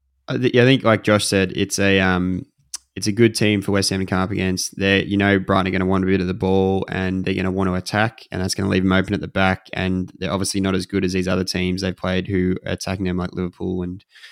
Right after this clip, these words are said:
and, uh, and City and, and those other teams. So it's gonna be, yeah, a bad time for Brighton, I think, and it could be a few from West Ham. Alrighty,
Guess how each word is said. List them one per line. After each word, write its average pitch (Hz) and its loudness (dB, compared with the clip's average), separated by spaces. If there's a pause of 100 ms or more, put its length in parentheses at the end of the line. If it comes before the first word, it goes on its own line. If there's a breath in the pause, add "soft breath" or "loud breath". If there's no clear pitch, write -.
(320 loud breath)
and, 92 0
uh, 90 2 (260)
and 92 -2
City 95 0
and, 92 0
and 92 -4
those 92 0
other 92 0
teams. 92 -4
So 92 -2
it's 90 -4
gonna 92 -2
be, 90 -4 (400 soft breath)
yeah, 92 2
a 90 -4
bad 101 2
time 95 0
for 98 -10
Brighton, 92 -2
I 92 -4
think, 92 -6
and 98 -4
it - -8
could 92 -6
be 92 -2
a 90 -4
few 92 -4 (160)
from 95 -10
West 90 -6
Ham. 98 -6 (840 loud breath)
Alrighty, 120 4